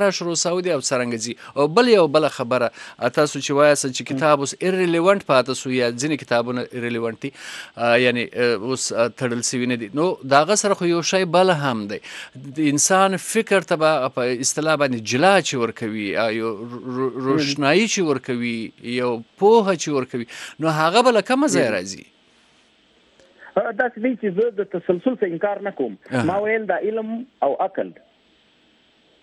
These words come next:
Speaker 2: دا علم او پوهنه چې دا یا هنر چې دی،
Speaker 1: مهم.
Speaker 2: علم او هنر د انسانانو مشترکه میراث دی. دا له مختلفو ارتقایي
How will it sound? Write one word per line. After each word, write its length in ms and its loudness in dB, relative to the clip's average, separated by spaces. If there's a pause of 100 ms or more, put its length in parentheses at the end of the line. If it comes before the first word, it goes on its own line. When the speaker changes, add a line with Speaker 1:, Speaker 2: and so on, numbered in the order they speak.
(140)
Speaker 2:
دا 80 2
علم 380 -2
او 260 -2
پوهنه 400 -4
چې 140 -10 (100)
دا 120 -2
یا 220 -4
هنر 260 -2 (100)
چې 140 -8
دی، 80 -8 (220)
Speaker 1:
مهم. 160 0
Speaker 2:
علم 240 -2
او 140 -4
هنر 200 -2
د 80 -8
انسانانو 560 -2
مشترکه 460 -2
میراث 300 -2
دی. 100 -2 (460)
دا 80 2
له 120 -6
مختلفو 540 -2
ارتقایي 500 -2